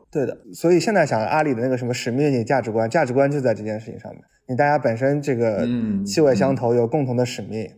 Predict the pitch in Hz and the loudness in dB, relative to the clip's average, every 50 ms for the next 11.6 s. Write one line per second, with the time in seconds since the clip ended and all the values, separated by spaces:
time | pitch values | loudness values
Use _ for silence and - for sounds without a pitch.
0 | _ _ _ _ - 240 214 170 147 131 123 123 127 - - - - 208 185 160 | _ _ _ _ 2 4 4 6 6 4 4 2 -2 -10 -18 0 2 4 4 6
1 | 139 127 123 117 110 - 120 117 120 143 139 - 147 135 151 143 147 143 - - | 4 4 2 0 0 0 2 2 2 2 0 -4 0 0 0 2 2 0 0 -2
2 | 180 190 185 170 135 - - - - _ _ _ _ _ 208 196 165 120 113 117 | 0 0 0 0 0 -2 -10 -20 -20 _ _ _ _ _ 0 2 2 2 2 2
3 | 117 120 135 202 208 180 151 151 123 113 104 101 101 - 120 120 120 127 107 107 | 2 2 2 2 0 2 4 4 4 4 2 0 0 0 0 0 0 -2 -4 -4
4 | 113 104 95 - 110 104 - 87 71 - - - - _ _ _ - - - - | -4 -6 -6 -6 -6 -6 -6 -8 -10 -10 -12 -14 -18 _ _ _ -20 -20 -6 0
5 | 147 147 156 156 143 165 - - - 123 117 135 151 165 151 135 123 123 131 156 | 2 2 2 2 0 -4 -12 -4 0 2 2 2 2 0 -2 -2 -2 0 0 0
6 | 151 143 156 160 143 - 113 107 135 127 123 113 110 - 127 120 110 104 98 - | 2 2 2 0 0 -2 -6 -6 -4 -2 -2 -2 -2 -2 -4 -4 -4 -6 -8 -8
7 | 123 127 123 156 147 131 127 139 131 123 123 147 143 - 120 107 110 110 - 117 | -10 -8 -6 -4 -4 0 0 0 0 0 0 -4 -2 -2 -4 -6 -6 -6 -4 -2
8 | 117 113 104 98 87 - 123 - - - - 123 120 123 123 120 104 95 107 - | -2 -2 0 -2 -4 -6 -8 -14 -14 -8 -6 -4 -2 -2 -2 -4 -4 -8 -12 -14
9 | - - - - - _ _ _ - 165 139 127 120 165 156 143 - 170 127 151 | -12 -14 -14 -14 -16 _ _ _ 2 2 2 4 4 2 2 2 2 2 4 4
10 | 151 156 - - 120 107 113 110 - 113 113 - 123 117 120 120 117 110 107 - | 4 2 2 -2 -4 -4 -4 -2 -2 -4 -2 -2 -2 -2 -2 -2 -2 -2 -4 -6
11 | - - 131 127 147 135 - - - - 120 | -2 0 0 0 0 -2 -4 -6 -6 -8 -8